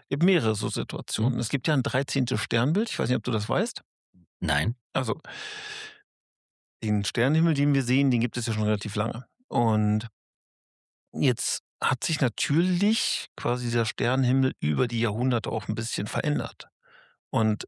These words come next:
Speaker 1: da sind die Astronomen zu dem Ergebnis gekommen, dass man deshalb ein dreizehntes Sternbild einführen müsste. Ich kann dir jetzt nicht ganz genau sagen, wie es heißt. Ich glaube Schlange, aber ich bin mir nicht ganz sicher.
Speaker 2: Mhm.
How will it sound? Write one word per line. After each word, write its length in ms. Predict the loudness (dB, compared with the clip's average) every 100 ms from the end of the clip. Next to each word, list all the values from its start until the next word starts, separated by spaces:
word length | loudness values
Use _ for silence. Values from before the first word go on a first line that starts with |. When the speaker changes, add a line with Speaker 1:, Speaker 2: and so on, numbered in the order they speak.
| -2
Speaker 1:
da 100 | -2
sind 320 | 2 0 0
die 400 | 0 2 2 0 _ _
Astronomen 680 | -4 -2 0 2 4 4 2 -2 _ _ -8
zu 180 | -2 0
dem 520 | 2 2 2 0 -2 -10 -20 -20 _ _ _ _ -8
Ergebnis 380 | -2 0 0 0
gekommen, 520 | -4 2 2 2 0 _ _
dass 260 | -2 0 2
man 160 | 0
deshalb 320 | 2 0 -2 -2
ein 80 |
dreizehntes 460 | 0 -2 0 -2 -2
Sternbild 460 | 0 0 0 -4 -6
einführen 460 | -6 -6 -4 -2
müsste. 380 | -2 -2 -4 -10 _ _ _ _ _ _ _ _ _ _ _ _ _
Ich 120 | -10 -2
kann 160 | 2
dir 80 | 2
jetzt 180 | 2 0
nicht 160 | -2
ganz 220 | 0 -2 0
genau 300 | 0 2 2
sagen, 260 | 2 2
wie 60 | 0
es 200 | -2 -2
heißt. 240 | -4 -4
Ich 80 | -6
glaube 260 | -4 -2 -2
Schlange, 400 | 0 -2 -2 -2
aber 140 | -4
ich 80 | -2
bin 140 | 2
mir 100 | 2
nicht 200 | 2 0
ganz 240 | -2 -4 -2
sicher. 360 | -4 -4 -8 _ -8
Speaker 2:
Mhm. 440 | -4 -2 -2 -2